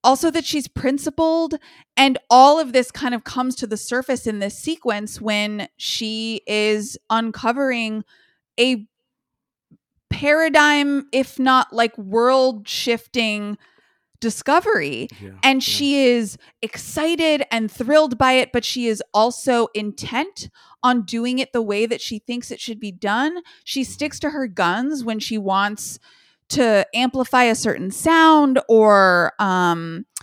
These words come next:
Speaker 1: you know, have, have certain people come in. Like, she's not shy about saying, like, "Hey, can you send those boys with the rifles out of here?" Like,
Speaker 2: Yeah.
Speaker 1: she is, she is a woman of science, yes, but she is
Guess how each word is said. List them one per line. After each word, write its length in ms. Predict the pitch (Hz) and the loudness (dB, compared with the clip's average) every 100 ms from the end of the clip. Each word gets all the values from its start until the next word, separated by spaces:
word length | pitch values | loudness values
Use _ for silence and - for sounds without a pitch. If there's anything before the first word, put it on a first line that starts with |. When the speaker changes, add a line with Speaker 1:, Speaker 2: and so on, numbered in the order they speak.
| _ _ | _ _
Speaker 1:
you 140 | 233 | -2
know, 160 | 226 196 | 2 0
have, 420 | - 226 226 208 - | 0 4 4 2 -4
have 240 | - 233 | -2 -2
certain 260 | 269 - 220 | -2 -4 -6
people 320 | 277 269 262 | -6 -6 -8
come 260 | - 208 | -8 -2
in. 200 | 269 311 269 | 0 0 0
Like, 160 | 226 | -2
she's 280 | - 269 214 | -2 -2 -2
not 280 | 190 220 - | 0 -2 -2
shy 240 | 247 220 | -2 0
about 320 | 226 208 196 | 2 2 0
saying, 220 | - 226 226 | 0 -4 -4
like, 180 | 208 | -6
"Hey, 160 | - 320 | -4 -6
can 160 | 240 233 | -4 -6
you 80 | |
send 260 | 240 254 247 | -2 -2 2
those 140 | 254 | 0
boys 280 | 196 208 208 | 0 0 0
with 120 | 226 | -4
the 80 | 202 | -4
rifles 420 | 175 175 214 240 | 0 0 0 -2
out 180 | 190 175 | 2 2
of 60 | 220 | 0
here?" 280 | 262 294 320 | 0 0 0
Like, 340 | 240 214 - - | 2 0 -2 -12
Speaker 2:
Yeah. 200 | 104 95 - | -12 -14 -10
Speaker 1:
she 460 | - - 277 302 | -6 -4 -2 0
is, 420 | 294 285 277 240 - _ _ _ | 0 0 -2 -4 -14 _ _ _
she 300 | - 277 277 | -6 -2 0
is 100 | 262 | 2
a 80 | 254 | 2
woman 340 | 220 240 285 | 2 0 0
of 140 | 311 254 | 0 -2
science, 580 | 233 220 240 226 214 | -2 0 0 -4 -4
yes, 260 | 208 220 220 | 0 0 -2
but 160 | 226 208 | -8 -8
she 260 | - 233 | -6 -2
is 140 | 214 | -2